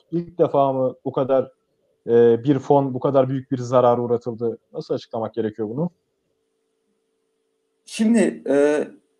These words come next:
Speaker 2: ilk baş bu kadar örgütlenildiği doğru. İlk baş bir fonun bu kadar zararı elde ettiği de doğru. Ya çünkü normalde bu tarz örgütlenmeler işte oluyordu,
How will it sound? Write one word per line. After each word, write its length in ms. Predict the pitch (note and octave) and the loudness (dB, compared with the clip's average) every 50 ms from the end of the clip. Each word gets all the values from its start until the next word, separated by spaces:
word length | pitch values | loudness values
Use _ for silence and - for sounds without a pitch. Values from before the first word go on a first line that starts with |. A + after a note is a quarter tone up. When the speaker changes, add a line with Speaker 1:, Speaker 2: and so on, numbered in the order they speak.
| _ - | _ -2
Speaker 2:
ilk 240 | G#3+ B3 A#3 A#3 A#3 | -2 -2 -2 0 0
baş 260 | A#3 A#3 A#3 A#3 - | 2 2 2 0 -4
bu 60 | G3+ | 0
kadar 220 | G#3 B3 A#3 A3+ G#3+ | 4 4 6 6 6
örgütlenildiği 880 | - - F#3 F3+ F3+ F3+ - - F#3 G3+ G#3 G3+ G3+ A3+ B3+ G#3+ E3+ | 4 4 4 4 2 -4 -8 -2 0 2 2 4 4 2 0 0 2
doğru. 360 | F#3+ F#3 F3+ G3+ A3 C4+ - - | 0 0 0 0 -2 -4 -4 -2
İlk 220 | - C4+ C4 C4 - | -2 -2 -2 -2 -6
baş 260 | C4+ C#4 C4+ - - | -6 -6 -6 -6 -6
bir 60 | A3 | -4
fonun 300 | G#3 A3 A3+ A#3 A#3+ A#3 | 0 2 4 6 6 6
bu 80 | A#3+ A#3 | 6 6
kadar 160 | A#3 A3 G#3 | 4 4 4
zararı 300 | F3+ F3+ F#3 F#3 G3 G3+ | 4 4 2 2 2 2
elde 320 | F#3 E3 E3+ E3 D3+ F3 | 2 0 0 0 0 0
ettiği 340 | F3 E3+ F3 - - - F3+ | 0 -2 -4 -6 -2 0 2
de 100 | E3 B2+ | 2 2
doğru. 320 | A#2+ B2 A#2+ - - - - _ _ _ - | 2 0 0 -2 -4 -8 -14 _ _ _ 4
Ya 140 | - E3 F#3 | 4 4 4
çünkü 220 | - A#3+ A#3 A3+ | 4 0 0 2
normalde 480 | G3 G3+ G#3+ G#3+ A3 A3 A3+ - A#3+ G#3+ | 4 2 4 4 4 4 2 2 0 -2
bu 80 | G#3 | 0
tarz 220 | G#3 A3+ F#3 G3+ - | 0 0 0 2 2
örgütlenmeler 720 | G2+ F#3+ - F#2+ - - G2+ F#2+ G2 G2+ G2 G2+ G#2 G#2 - | 0 0 -2 -4 -4 -2 -2 -2 -2 -2 0 0 0 0 -2
işte 220 | - - - - B2 - - | -14 -8 -2 -2 -2 0 4
oluyordu, 640 | - G3 A3+ A3+ A3+ F#3 D#3+ - D#3+ - G#3+ - - | 4 6 6 6 6 4 4 4 2 -2 -2 -6 -12